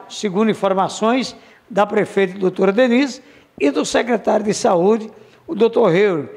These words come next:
para melhorar ainda mais o atendimento, é, nos postos de saúde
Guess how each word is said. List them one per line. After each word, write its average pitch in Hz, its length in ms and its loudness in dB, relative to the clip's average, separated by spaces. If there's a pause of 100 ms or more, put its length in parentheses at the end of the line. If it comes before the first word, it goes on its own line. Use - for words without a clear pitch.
(200)
para 214 220 2
melhorar 208 920 0
ainda 233 460 2
mais 202 340 0
o 220 80 2
atendimento, 208 760 0 (400)
é, 180 280 4
nos 208 320 -6
postos - 800 -2 (280)
de 196 120 -4
saúde 196 680 0